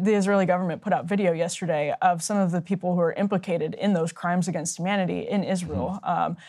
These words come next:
Speaker 1: talking about how mad they are at Hamas leadership for putting the people of Gaza in the situation that they're in. Uh, and I don't take very seriously what they're saying, but I do think there's truth to the fact that Hamas put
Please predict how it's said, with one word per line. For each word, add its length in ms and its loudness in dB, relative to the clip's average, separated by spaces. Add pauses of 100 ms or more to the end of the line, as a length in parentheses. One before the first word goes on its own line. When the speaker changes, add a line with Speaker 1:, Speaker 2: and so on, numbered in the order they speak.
(220)
Speaker 1:
talking 340 4
about 300 6
how 120 4
mad 400 4
they 140 2
are 420 0
at 360 0
Hamas 560 2
leadership 560 -2
for 180 0
putting 320 4
the 80 4
people 260 2
of 120 -4
Gaza 520 2 (160)
in 100 4
the 80 2
situation 840 -2
that 180 4
they're 200 4
in. 360 0 (260)
Uh, 160 4
and 120 0
I 80 4
don't 160 2
take 180 2
very 240 4
seriously 560 2
what 200 2
they're 180 4
saying, 500 2
but 180 2
I 100 6
do 200 2
think 280 0
there's 200 2
truth 440 -2
to 100 -4
the 100 -4
fact 360 -2
that 200 0
Hamas 560 0
put 300 0